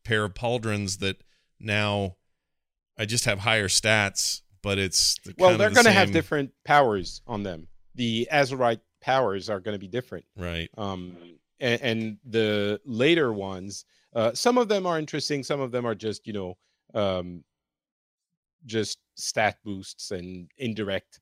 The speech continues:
Speaker 2: stat boosts, but they have the potential of making, just like for, uh, legendary gear, which is why I'm, uh, referring to this,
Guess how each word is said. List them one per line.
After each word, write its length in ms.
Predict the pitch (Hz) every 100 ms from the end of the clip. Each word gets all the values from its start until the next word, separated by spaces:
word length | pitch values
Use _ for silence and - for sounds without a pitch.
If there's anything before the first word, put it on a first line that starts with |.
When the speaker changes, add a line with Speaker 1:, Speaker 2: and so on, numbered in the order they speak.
| _ -
Speaker 2:
stat 320 | - 101 -
boosts, 400 | 123 143 - - - _ -
but 140 | 127 110
they 160 | 139
have 240 | 143 151 135
the 80 |
potential 520 | 123 127 127 123 127 113
of 120 | 98
making, 640 | 110 110 - 110 101 98 - _ _ _ -
just 260 | 117 139 -
like 220 | 139 117
for, 400 | - 110 101 98 _ _ 104
uh, 140 | 95
legendary 600 | 107 175 185 131 110 98
gear, 380 | 90 98 95 92
which 220 | 98 95
is 120 | 95
why 180 | 95 98
I'm, 320 | 90 82 85 _ _ _ _ 104
uh, 140 | 92
referring 400 | 101 95 101 95
to 80 | 110
this, 160 | 104